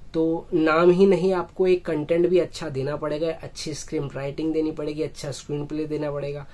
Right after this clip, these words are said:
बल्कि यहाँ पर तो एक perfect story होने के बाद भी इतनी सारी गलतियाँ हुई हैं। ऐसी story जो कि हम अपने बचपन से देखते आए हैं, जिससे हम सब inspire हैं,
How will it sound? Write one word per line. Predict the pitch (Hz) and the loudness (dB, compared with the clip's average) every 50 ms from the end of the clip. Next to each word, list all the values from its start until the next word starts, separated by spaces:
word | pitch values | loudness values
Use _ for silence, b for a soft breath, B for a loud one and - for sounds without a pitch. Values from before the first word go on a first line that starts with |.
| b b b b b - | b b b b b 2
बल्कि | 175 185 196 240 | 2 4 4 6
यहाँ | 233 202 202 202 | 4 4 4 4
पर | 202 220 208 | 4 4 4
तो | 220 233 | 4 2
एक | 233 - 202 220 220 - - - | 4 4 4 4 4 2 -2 -2
perfect | 185 180 175 - - 208 208 - - 190 | -2 -2 -2 -2 -2 -4 -4 -4 -4 -4
story | 175 - - 170 160 165 180 202 | -4 -4 -4 -2 0 2 2 2
होने | 185 156 151 160 175 180 | 0 2 2 4 4 4
के | 180 175 | 4 2
बाद | 156 147 143 151 147 | 2 0 -2 -2 -2
भी | 151 165 | -2 -2
इतनी | 156 147 - 165 160 | -2 -2 -2 -2 -2
सारी | 160 160 156 160 156 | -2 -2 -4 -4 -4
गलतियाँ | 139 131 123 120 - 143 143 139 | -4 -6 -6 -6 -4 -4 -4 -4
हुई | 135 131 131 131 | -4 -4 -4 -4
हैं। | 127 127 131 - - b b b b b b b b b b b b b b - - | -6 -6 -8 -10 -14 b b b b b b b b b b b b b b -14 -8
ऐसी | - 165 165 - 214 | -6 -4 -2 -2 -2
story | 202 - - 202 196 196 208 | -2 2 4 4 4 4 4
जो | 185 196 190 | 2 2 2
कि | - 214 | 2 0
हम | 190 185 190 185 | 0 0 0 -2
अपने | 180 175 190 185 | 0 0 0 0
बचपन | 180 - 156 - - 185 175 | 0 0 -4 -4 -4 -2 -2
से | 170 185 175 | -2 -2 -2
देखते | 165 160 156 - - 165 | -2 -2 -4 -4 -6 -6
आए | 160 160 | -6 -4
हैं, | 165 165 | -4 -6
जिससे | 160 160 160 - - 190 175 | -6 -8 -8 -6 -2 -2 -2
हम | 160 165 165 | -2 -2 -4
सब | 160 - 185 170 175 - - 160 | -4 -4 -4 -6 -6 -6 -4 -2
inspire | 160 160 160 151 - - 165 151 151 160 165 | 0 0 0 0 -4 -6 -4 -2 -2 -2 -2
हैं, | 156 160 180 | -4 -6 -10